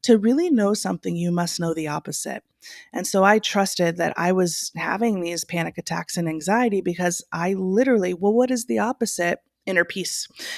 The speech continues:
And so I was where I could not truly know inner peace if I was living in that opposite. So a lot of times this voice will come in as a contrasting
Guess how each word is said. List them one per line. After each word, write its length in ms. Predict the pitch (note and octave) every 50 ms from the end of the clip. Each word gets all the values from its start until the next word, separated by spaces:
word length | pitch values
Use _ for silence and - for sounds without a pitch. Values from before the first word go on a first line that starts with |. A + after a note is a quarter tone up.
| - - -
And 120 | F#3+ G3+
so 120 | - G3
I 100 | F#3+ F#3
was 160 | F#3 F#3 F3+ F3+
where 180 | F#3 F#3+ -
I 60 | F3+
could 240 | F3+ - - A#3+ A3+
not 240 | A#3 A3+ G#3 G3+ G3+
truly 320 | - - A3 A3 G#3 G3+
know 240 | G3 F#3 F3+ F3+ -
inner 220 | - F3 F3 E3+ F3
peace 320 | - - F3 E3+ - -
if 120 | E3+ D#3+
I 200 | - E3+ E3 D#3+
was 240 | D#3+ E3 E3 D#3 -
living 240 | E3+ E3 D#3 D#3+ D#3+
in 80 | D#3+ D#3
that 120 | D3+ D#3
opposite. 460 | D#3+ D#3+ D#3+ - D#3+ - - - -
So 140 | - - F#3+
a 20 |
lot 180 | G3 G#3+ A#3+ C#4+
of 60 | D#4
times 300 | - - C#4 B3+ A#3 F#3
this 180 | F3 F#3 D#3+ D#3
voice 340 | E3 E3 E3 F3+ G#3+ - -
will 120 | F#3 F3
come 260 | - - F3 E3 E3
in 160 | D#3+ E3 F#3
as 140 | G3 F#3 D#3
a 60 | E3
contrasting 920 | - - - - D#3+ E3 E3 - - E3 E3 E3 - - F3+ E3+ F3+ F#3